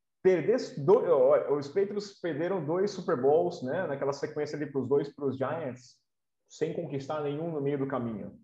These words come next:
Já era uma sensação horrível. "Eu nunca mais vou ganhar isso. Não, não tem como." Você imagina se perder quatro seguidos.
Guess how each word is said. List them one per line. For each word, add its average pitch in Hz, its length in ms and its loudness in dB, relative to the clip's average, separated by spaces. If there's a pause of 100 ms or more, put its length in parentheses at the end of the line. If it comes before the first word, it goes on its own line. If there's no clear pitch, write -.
(480)
Já 143 200 2
era 165 80 4
uma 165 100 -2
sensação 151 460 -4
horrível. 135 280 -2
"Eu 214 80 -2
nunca 240 220 -4
mais 170 180 -2
vou 143 80 -4
ganhar 123 240 -4
isso. 123 400 -8
Não, 185 260 -8
não 196 320 -6
tem 220 220 -2
como." 147 400 0 (260)
Você - 120 -10
imagina 175 340 -4
se - 120 -12
perder 156 280 -2
quatro 160 300 0
seguidos. 113 480 -10